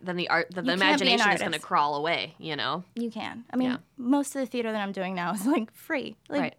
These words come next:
Speaker 2: I'm just donating my time, but it's because I wanna tell these stories.
Speaker 1: Yeah.
Speaker 2: So I'll make money somewhere else.
Speaker 1: Yeah.
Speaker 2: But, you know, if you wanna pay me for it,
Speaker 1: <laughs> I'm not gonna
Speaker 2: I'm
Speaker 1: turn it
Speaker 2: available.
Speaker 1: down. I'm not gonna turn it down.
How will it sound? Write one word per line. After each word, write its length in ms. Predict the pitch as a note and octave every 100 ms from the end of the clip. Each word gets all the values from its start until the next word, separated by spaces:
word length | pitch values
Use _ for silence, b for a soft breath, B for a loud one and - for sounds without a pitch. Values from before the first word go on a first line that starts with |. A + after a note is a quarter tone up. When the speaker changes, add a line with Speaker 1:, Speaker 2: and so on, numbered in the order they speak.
| _
Speaker 2:
I'm 160 | B3 C4
just 320 | C#4+ D4 - _ -
donating 420 | A3+ A#3+ A#3 A3+ G#3+
my 100 | G3
time, 360 | A3+ B3 G#3+
but 140 | G#3+ G3+
it's 140 | F#3+
because 280 | G#3+ A3 G3+
I 100 | G3
wanna 240 | F#3+ F#3
tell 200 | F#3 F#3
these 140 | F#3+ F#3
stories. 380 | - F#3+ - -
Speaker 1:
Yeah. 180 | G3 - _ _ _
Speaker 2:
So 460 | - G3 F#3 G3 F#3+ _ _ _ _ _ _ -
I'll 120 | G#3+ B3+
make 180 | A#3+
money 220 | G3 F#3+ F#3+
somewhere 260 | F#3 F#3
else. 280 | F3+ F#3+ - _ _ _ _ _ _ _ _ b
Speaker 1:
Yeah. 120 | G#3+ A#3
Speaker 2:
But, 200 | - -
you 80 | E4
know, 200 | G3+ D3
if 120 | B3
you 80 | B3+
wanna 160 | G#3+
pay 220 | F#3 B3
me 120 | B3+ -
for 280 | - D#3+
it, 180 | C#3+ - -
Speaker 1:
<laughs> 40 |
I'm 800 | G#3+ B3+ D4 B3 C#4 A3+ - E3
not 160 | F#3 F#3+
gonna 160 | G3+
Speaker 2:
I'm 120 | G#3+
Speaker 1:
turn 140 | C4 D#4
it 60 | D#4+
Speaker 2:
available. 440 | E4 F#4+ E4 D#4+
Speaker 1:
down. 340 | D#4+ D#4+ D#4+
I'm 60 | D#4+
not 160 | F4+ A#4
gonna 160 | B4
turn 180 | A4+ D4+
it 100 | D4
down. 160 | F4+